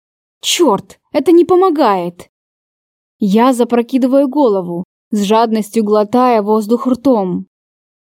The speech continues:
Движения моих бёдер становятся резче, как и толчки Кейда. «Ло, ласкай себя», севшим голосом велит мне Фостер,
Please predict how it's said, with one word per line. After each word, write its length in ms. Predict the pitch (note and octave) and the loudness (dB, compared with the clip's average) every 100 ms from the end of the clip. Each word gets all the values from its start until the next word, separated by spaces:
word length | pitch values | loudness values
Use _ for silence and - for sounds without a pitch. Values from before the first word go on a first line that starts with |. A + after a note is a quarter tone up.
| _ - | _ -2
Движения 640 | G3 A3+ G#3+ A#3+ A#3+ A#3+ | 2 2 2 0 0 0
моих 320 | A#3 A#3 A3 | 0 -2 -2
бёдер 440 | G#3 C4+ C4 A3+ | 0 2 2 -2
становятся 560 | G#3+ C4 B3+ B3 C4 D4 | -2 0 2 0 -2 0
резче, 600 | D#4 C4 G#3 - F#3 F#3 _ _ - | 2 0 -2 -6 -6 -8 _ _ -6
как 200 | G3+ G3+ | -4 -2
и 60 | |
толчки 600 | G#3 G3+ G3 - B3+ B3 | -2 -2 -2 -4 0 0
Кейда. 680 | A3+ B3+ B3 G3+ F#3 F3 F3+ _ _ _ _ _ _ _ _ _ _ _ | 0 0 2 2 -2 -4 -6 _ _ _ _ _ _ _ _ _ _ _
«Ло, 520 | A3+ B3+ A#3 F#3 - _ | 0 2 2 -2 -10 _
ласкай 560 | A3+ B3+ - - A3+ G3 | -2 0 -2 -2 0 -2
себя», 520 | - G3+ F#3+ F3+ F3+ _ _ _ _ _ _ - | -4 -6 -4 -4 -6 _ _ _ _ _ _ -18
севшим 580 | - A3+ A3 - G#3+ G3+ | -6 -2 -2 -2 -6 -2
голосом 560 | A3+ A#3+ A3+ A3+ G#3+ | 0 0 -2 -2 -2
велит 300 | G#3+ A3+ A3+ | 0 -2 0
мне 200 | A3+ A#3 | 2 2
Фостер, 580 | A#3+ C4+ G#3 - F#3 | 2 -2 -2 -6 -10